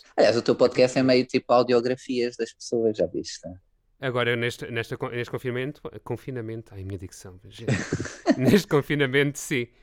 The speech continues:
Speaker 2: <clears throat> Que
Speaker 1: Pois.
Speaker 2: tem sido só conversas de escrita, portanto, e tem sido super interessante, porque tenho tentado ter, eh, gente de várias áreas e vais
Speaker 1: Pois.
Speaker 2: descobrindo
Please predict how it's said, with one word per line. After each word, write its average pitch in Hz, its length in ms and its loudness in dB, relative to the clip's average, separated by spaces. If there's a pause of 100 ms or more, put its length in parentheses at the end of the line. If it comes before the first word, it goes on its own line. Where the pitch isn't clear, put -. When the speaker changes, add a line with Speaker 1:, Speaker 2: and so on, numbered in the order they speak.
(240)
Speaker 2:
<clears throat> 170 720 -6
Que 107 200 -8
Speaker 1:
Pois. 98 280 2 (840)
Speaker 2:
tem 110 100 -8
sido - 220 -14
só 110 240 -10
conversas 110 420 -8
de - 60 -18
escrita, 113 360 -8
portanto, 104 560 -14
e 156 60 -12
tem 196 140 -2
sido 180 240 -8 (880)
super 170 580 -10
interessante, 175 720 -12 (680)
porque 127 320 -6
tenho 131 200 -8
tentado 127 460 -6
ter, 113 220 -6
eh, 107 280 -10 (160)
gente 110 400 -10
de - 80 -18
várias 107 380 -8
áreas 95 400 -16 (420)
e 113 60 -16
vais 123 140 0
Speaker 1:
Pois. 98 140 0
Speaker 2:
descobrindo 165 760 -12